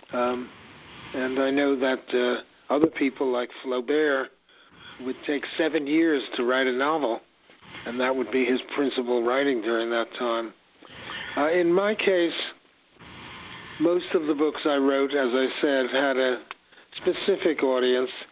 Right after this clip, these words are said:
This one is rather different. I had written a lot on fly fishing, and I'd written a book on the Sony Corporation and a variety of other things.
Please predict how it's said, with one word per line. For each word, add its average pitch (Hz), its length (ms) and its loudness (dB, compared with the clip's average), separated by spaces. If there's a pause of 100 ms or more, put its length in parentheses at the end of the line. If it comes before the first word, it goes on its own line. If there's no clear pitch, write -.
(640)
This 220 260 0
one 233 120 4
is 196 140 0 (180)
rather 196 300 2
different. 160 540 0
I 151 100 2
had 160 140 2
written 165 240 2
a 165 40 4
lot 160 260 2
on 147 200 0
fly 160 360 0
fishing, 127 480 0 (800)
and 131 120 0
I'd 139 140 2
written 135 460 0
a 139 40 0
book 131 280 0
on 135 140 0
the 127 60 2
Sony 139 440 0
Corporation 131 920 0
and 120 240 -4 (500)
a - 80 -6
variety 127 420 4
of 120 100 2
other 135 220 0
things. 117 380 -4